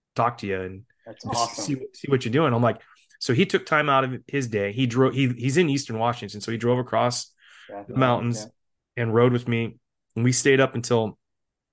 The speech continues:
Speaker 1: I don't know, eleven o'clock at night talking. He'd been there all day.
Speaker 2: Yeah.
Speaker 1: And, uh, and that led to, he,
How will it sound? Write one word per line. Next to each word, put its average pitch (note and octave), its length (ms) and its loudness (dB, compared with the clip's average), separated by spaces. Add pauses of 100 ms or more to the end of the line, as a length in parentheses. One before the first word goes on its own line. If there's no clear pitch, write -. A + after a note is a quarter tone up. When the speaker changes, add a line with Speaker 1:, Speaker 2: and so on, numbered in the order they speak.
(280)
Speaker 1:
I C#3+ 40 2
don't C#3+ 100 4
know, A#2 60 2
eleven A#2+ 280 2
o'clock B2+ 260 -2
at G#2+ 60 -12
night A#2 260 -6
talking. G#2+ 380 -4
He'd A2 220 -6
been A2 140 -6
there G#2+ 140 -2
all G#2 140 -4
day. G#2+ 320 -6 (320)
Speaker 2:
Yeah. - 960 -4
Speaker 1:
And, A2 180 -2
uh, G2+ 360 -2 (300)
and A#2 160 -2
that B2+ 280 0
led B2 300 2
to, B2 120 -4
he, A#2 180 -2